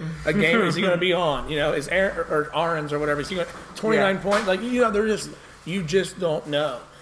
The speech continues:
Speaker 1: But, like, I think the factor with Wesson I mean, we could talk about this for a long time, but
Speaker 2: <laughs>
Speaker 1: I feel like, you know, going up against the Buckeyes,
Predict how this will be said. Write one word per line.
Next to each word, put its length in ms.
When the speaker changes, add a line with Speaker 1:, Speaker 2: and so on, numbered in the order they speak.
Speaker 1:
But, 340
like, 220
I 80
think 240
the 80
factor 420
with 200
Wesson 480
I 40
mean, 120
we 60
could 120
talk 180
about 180
this 100
for 120
a 40
long 240
time, 320
but 180
Speaker 2:
<laughs> 300
Speaker 1:
I 120
feel 260
like, 260
you 100
know, 220
going 320
up 120
against 240
the 60
Buckeyes, 360